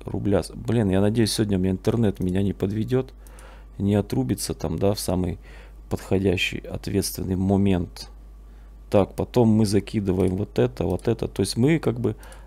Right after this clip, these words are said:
от дешманского идем контракта к, к более дорогому. А, все, десять. Смотри, мы олигархи, ребята.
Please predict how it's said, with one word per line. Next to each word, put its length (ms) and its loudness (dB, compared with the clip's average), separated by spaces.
от 200 -2
дешманского 920 -2
идем 440 -2
контракта 840 -2
к, 420 0
к 80 -8
более 340 2
дорогому. 720 0
А, 140 6
все, 260 0
десять. 440 0
Смотри, 300 -2
мы 160 2
олигархи, 480 4
ребята. 680 -4